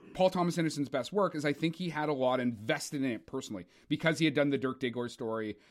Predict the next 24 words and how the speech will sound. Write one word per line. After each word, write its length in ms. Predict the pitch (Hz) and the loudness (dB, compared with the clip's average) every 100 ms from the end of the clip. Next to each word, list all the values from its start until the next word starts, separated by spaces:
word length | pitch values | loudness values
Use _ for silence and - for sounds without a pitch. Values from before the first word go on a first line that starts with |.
| - | -8
And 120 | 143 165 | 2 4
I'm 60 | |
gonna 120 | 180 | 4
tie 380 | 170 165 160 151 | 2 4 4 4
this 340 | 123 131 170 156 | 2 0 0 2
in 120 | 139 | 2
with 120 | 135 | 2
one 300 | 120 143 170 | 2 4 6
of 60 | 147 | 4
the 60 | |
quotes 360 | 135 123 113 113 | 0 -2 -2 -2
I 80 | 110 | -8
have. 300 | 110 101 98 _ _ - _ _ - - | -6 -6 -8 _ _ -20 _ _ -12 2
Uh, 240 | 143 135 135 | 6 6 4
the 80 | 175 | 2
Tarantino, 500 | 247 277 247 233 196 | 6 6 6 4 4
oh, 80 | 147 | 2
so 160 | 170 | 4
this 180 | 151 - | 2 2
is 80 | 156 | 0
Jason 300 | 160 143 143 | 2 2 4
Bailey 280 | 160 175 165 | 4 4 4
from 160 | 143 | 0
Vice. 360 | 120 127 139 - | 0 2 0 -4